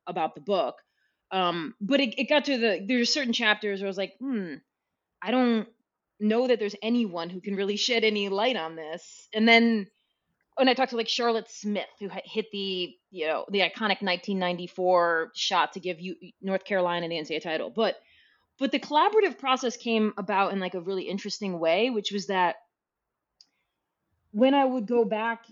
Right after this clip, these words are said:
y-, you know, in research, I felt, like, a kinship to the women who had done this already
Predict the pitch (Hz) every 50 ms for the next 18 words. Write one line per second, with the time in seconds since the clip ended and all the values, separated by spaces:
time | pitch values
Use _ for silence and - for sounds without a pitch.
0 | _ _ _ - - - - 226 214 208 196 190 185 175 - - _ _ _ -
1 | 220 214 190 185 233 285 285 - - 208 185 175 170 170 - - - - - -
2 | _ _ _ _ - 226 220 220 294 339 294 269 220 214 220 - - 247 247 247
3 | 233 - 247 220 190 - - _ _ - - 208 185 185 185 180 220 226 226 214
4 | 190 180 175 170 170 165 - - 190 202 190 190 156 165 160 - 185 196 202 185
5 | 160 135 - - - - - - - 180 175 160 147 143 80 - 107 92 - -
6 | -